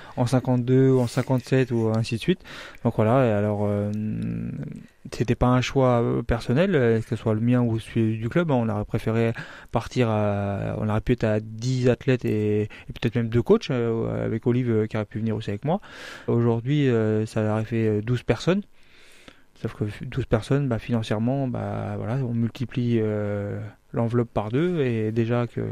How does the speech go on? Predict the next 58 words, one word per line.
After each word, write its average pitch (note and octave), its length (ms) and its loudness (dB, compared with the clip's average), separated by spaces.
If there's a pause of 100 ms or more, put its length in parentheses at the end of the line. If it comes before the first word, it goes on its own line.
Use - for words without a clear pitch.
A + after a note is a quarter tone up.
(160)
l'enveloppe A2+ 380 -2
était, G#2+ 320 -2
euh, A2 200 -4 (120)
la A#2 120 2
note B2+ 200 0
était A#2+ 160 0
assez A2+ 200 -2
salée B2 280 0
pour A#2 240 -6
aller A2+ 400 -2
jusqu'à A2+ 240 -2
Gori. B2 320 2 (640)
Donc, A#2+ 180 0
euh, A2+ 220 6
les, A#2 160 4
financièrement B2 540 0
parlant, B2+ 220 2
on B2+ 40 2
pouvait A2+ 280 -2
pas, A2 960 0
on A#2+ 80 -4
pouvait A2+ 200 0
pas A#2 140 0
le G#2+ 40 -2
faire. E3 220 0 (460)
Et, A2+ 180 0
euh, G#2+ 540 0
je, - 160 -4
je A2 240 -2
me A2+ 40 0
suis - 220 -6
même, A2+ 240 2
euh, A2+ 200 0 (200)
très - 180 0
déçu A#2+ 240 0
parce A#2 200 -2
que A2 220 0 (680)
j'ai A#2 140 0
des A#2 140 4
filles, C3 300 2
euh, A#2 60 4
comme, A2 260 0
euh, G#2+ 260 0
Alison A#2+ 260 2
Linon B2+ 320 2
qui A#2+ 220 -8
est A2 40 -2
au A2+ 120 -2
club A#2+ 180 0
depuis A#2 300 -2
des A#2 180 4
années, B2 180 4
des A#2+ 180 0
années, B2+ 260 2
qui A2+ 320 0
a G#2+ 100 0
toujours, B2 400 0
euh, A2+ 260 4